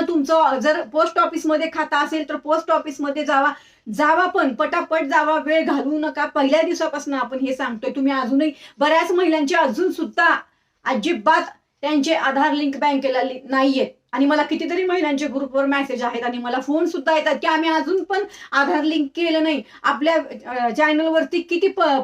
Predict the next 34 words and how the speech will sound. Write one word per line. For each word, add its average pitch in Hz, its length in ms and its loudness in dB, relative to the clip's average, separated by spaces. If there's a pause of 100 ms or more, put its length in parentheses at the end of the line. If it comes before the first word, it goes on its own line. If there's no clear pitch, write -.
(380)
जवळजवळ 320 340 6
पंचवीस 349 540 0
तीस 339 200 0
व्हिडिओ 339 280 -2
अपलोड 294 500 0
झाले 277 240 0
आतापर्यंत 277 540 0
ही 294 100 2
योजना 269 360 0
सुरू 262 180 -4
झाल्यापासून, 240 540 -4 (340)
तुम्ही 302 180 2
अजूनही 302 520 4
आप-, 311 280 0
तुमचं 294 220 0
आधार 277 340 2
लिंक 269 280 -2 (160)
केलं 311 260 2
नाही. 302 180 0 (200)
बरं, 294 160 2
मागच्या 320 340 2
वेळेस 302 140 0
पैसे 339 300 0
आले 302 260 2
नाहीत 349 220 -2
म्हणून 330 320 2
तरी 370 160 0
बघायचं 320 440 0
तर 349 100 -8
नक्की 294 380 -4 (320)
का 302 180 2
नाही 330 220 2
होतंय 311 320 0
आपलं 269 340 -2